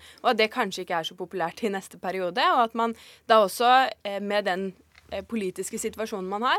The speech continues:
kan presse partier både på venstresiden og høyresiden for å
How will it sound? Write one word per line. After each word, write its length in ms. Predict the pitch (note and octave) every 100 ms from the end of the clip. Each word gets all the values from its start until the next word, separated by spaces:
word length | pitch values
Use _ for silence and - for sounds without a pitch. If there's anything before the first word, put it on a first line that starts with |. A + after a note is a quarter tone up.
| - - _
kan 420 | - B3+ C#4 D4
presse 520 | C#4 C#4 B3+ - G#3+ A3
partier 400 | A#3 G#3+ G#3+ A3+
både 560 | G#3 B3 F3+ D#3+ E3+
på 140 | F#3 G3+
venstresiden 560 | E3 D#3+ F#3 F#3 G3 E4+ G#4+
og 80 | D4+
høyresiden 600 | G3+ F3 F#3 F3 F#3 A3+
for 180 | A3+ G3
å 160 | A3